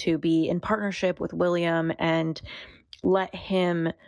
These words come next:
show up for certain things that I might want or hope for,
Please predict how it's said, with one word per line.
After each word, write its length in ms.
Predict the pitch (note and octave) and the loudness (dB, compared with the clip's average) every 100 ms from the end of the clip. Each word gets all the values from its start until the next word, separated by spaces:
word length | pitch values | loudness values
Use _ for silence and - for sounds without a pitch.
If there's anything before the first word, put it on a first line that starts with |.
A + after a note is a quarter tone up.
| - | -16
show 280 | - - F3 | -4 0 2
up 180 | E3+ - | 0 -2
for 80 | F#3 | -6
certain 320 | - F3+ F3 | -2 -2 0
things 360 | F3 E3+ E3+ E3+ | 0 0 0 0
that 260 | E3 D#3 | 0 0
I 120 | E3+ E3 | 0 0
might 260 | E3 - | 0 2
want 420 | E3 E3+ E3+ E3 D#3+ | 2 2 2 0 0
or 120 | D#3+ | -2
hope 320 | - E3+ - | 0 -2 -2
for, 460 | - E3 E3 D#3+ | -2 0 2 0